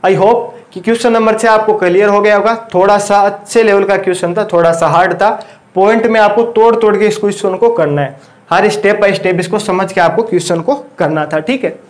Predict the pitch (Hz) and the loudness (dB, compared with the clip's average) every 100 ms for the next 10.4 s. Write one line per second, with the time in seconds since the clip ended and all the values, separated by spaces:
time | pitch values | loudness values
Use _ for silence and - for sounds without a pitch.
0 | _ _ _ _ 165 196 220 233 233 226 | _ _ _ _ 0 0 2 0 2 2
1 | 220 214 220 214 220 220 220 214 220 214 | 2 0 0 0 0 2 -2 0 0 2
2 | 202 196 190 202 190 202 202 185 165 147 | 0 -2 -2 -2 0 0 0 0 0 -2
3 | 160 175 190 202 214 - - - 165 170 | -2 0 0 -2 -4 -8 -20 -10 -2 0
4 | 208 214 220 208 202 220 214 190 190 196 | 4 4 4 2 0 0 -2 0 0 2
5 | 185 180 180 175 170 196 202 196 190 214 | 0 0 -2 -2 -2 0 0 0 0 -2
6 | - 185 180 185 175 170 202 208 175 165 | -2 -2 0 4 4 4 4 2 2 4
7 | 160 190 196 180 151 160 175 190 170 165 | 2 2 2 2 4 4 4 2 4 4
8 | 165 170 170 - - - 165 170 208 202 | 4 2 0 -14 -20 -2 4 4 4 4
9 | 196 190 170 160 165 160 269 160 156 147 | 2 2 4 4 4 4 0 2 2 2
10 | 151 143 147 139 | 2 2 2 0